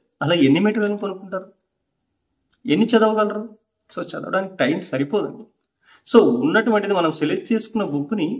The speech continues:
ఎక్కువ సార్లు repeat చేయడం ద్వారా మనకు ఎక్కువ గుర్తుంటాయి, ఎక్కువ ఆన్సర్ చేయగలుగుతాం. అంతేగాని ఎక్కువ material తీసుకొని ఎన్ని చదివి ఏం లాభం అండి? So, కాబట్టి ఎప్పుడు కూడా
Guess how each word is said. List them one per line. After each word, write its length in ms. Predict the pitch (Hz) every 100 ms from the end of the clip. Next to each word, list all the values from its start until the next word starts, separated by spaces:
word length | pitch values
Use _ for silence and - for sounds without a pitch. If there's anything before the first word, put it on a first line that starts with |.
| -
ఎక్కువ 300 | - - 269
సార్లు 340 | 254 220 202 202 165
repeat 400 | 170 277 - 233
చేయడం 240 | 214 208
ద్వారా 320 | 196 202 208 170 175 - _ _
మనకు 300 | 170 185 185 147 170 - -
ఎక్కువ 260 | 156 170 226
గుర్తుంటాయి, 580 | - 185 - 233 196 202
ఎక్కువ 420 | 196 208 202 190 - _ _
ఆన్సర్ 400 | 190 208 240 -
చేయగలుగుతాం. 460 | 202 180 139 - - _ _ _ -
అంతేగాని 440 | 160 226 214 220 185
ఎక్కువ 240 | - 240
material 340 | 220 202 214 208
తీసుకొని 320 | 202 233 214 180
ఎన్ని 120 | 226
చదివి 260 | 226 208 202
ఏం 100 | 196
లాభం 220 | 190 190
అండి? 160 | 185 233 _ _ _ _
So, 140 | - 143
కాబట్టి 280 | 180 214 214
ఎప్పుడు 260 | 185 247
కూడా 200 | 214 202